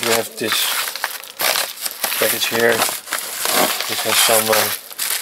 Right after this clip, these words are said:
stuff from Cobalt. And one of these, which measures the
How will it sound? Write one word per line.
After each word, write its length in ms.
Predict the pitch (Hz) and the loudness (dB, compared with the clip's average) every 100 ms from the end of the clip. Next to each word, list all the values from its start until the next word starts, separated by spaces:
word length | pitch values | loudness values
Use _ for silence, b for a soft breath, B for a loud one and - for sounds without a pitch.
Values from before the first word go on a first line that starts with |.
| - - - - - - - - - - | -6 -8 -6 -4 -4 -4 -4 -4 -4 -2
stuff 160 | - - | 0 0
from 140 | 113 | -4
Cobalt. 640 | 104 123 113 107 180 - - - - B B B B - | 2 2 4 2 2 -2 -8 -12 -14 B B B B -10
And 260 | 113 107 101 - - - - - - - - - | -6 -6 -8 -14 -6 -4 -4 -8 -8 -10 -6 -2
one 140 | 107 | 0
of 140 | 107 - | -2 -2
these, 420 | 117 113 - - - - - - - - - - - B B B B B B B - | -2 0 0 -2 -4 -10 -14 -20 -18 -18 -18 -20 -20 B B B B B B B -6
which 200 | 107 - | -4 -2
measures 720 | 110 107 - 104 104 98 - | -2 0 2 4 2 2 0
the 220 | - 98 | -2 -10